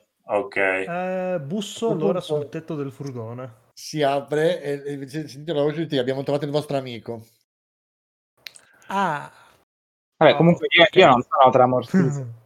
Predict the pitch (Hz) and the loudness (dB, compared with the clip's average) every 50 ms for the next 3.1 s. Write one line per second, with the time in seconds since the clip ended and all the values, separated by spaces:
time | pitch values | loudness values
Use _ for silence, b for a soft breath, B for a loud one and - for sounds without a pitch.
0 | _ _ _ _ _ _ - - - 175 139 147 143 131 135 127 117 113 B B | _ _ _ _ _ _ -6 -2 0 0 2 0 -2 -4 -6 -10 -12 -16 B B
1 | B B B B B B B _ _ _ _ _ _ _ _ - 98 92 107 117 | B B B B B B B _ _ _ _ _ _ _ _ 0 0 0 0 0
2 | - - 92 82 82 104 - - _ _ _ _ _ - - - - - - - | -2 -4 -6 -6 -6 -6 -8 -10 _ _ _ _ _ -18 -18 -16 -16 -16 -16 -18
3 | - | -18